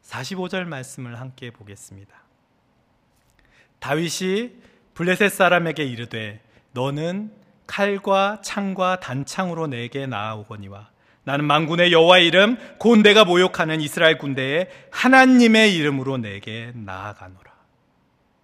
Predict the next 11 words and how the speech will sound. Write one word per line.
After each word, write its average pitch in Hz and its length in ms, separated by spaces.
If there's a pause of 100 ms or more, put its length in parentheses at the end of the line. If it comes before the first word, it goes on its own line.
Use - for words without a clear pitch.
(440)
여러분, 160 120
분명히 147 680 (800)
다윗은 120 800 (500)
철저하게 208 1300
준비했습니다. 123 1400 (3500)
그러나 101 540 (840)
다윗은 117 420
자기의 123 420
노력과 135 680
준비가 113 600
아니라 92 460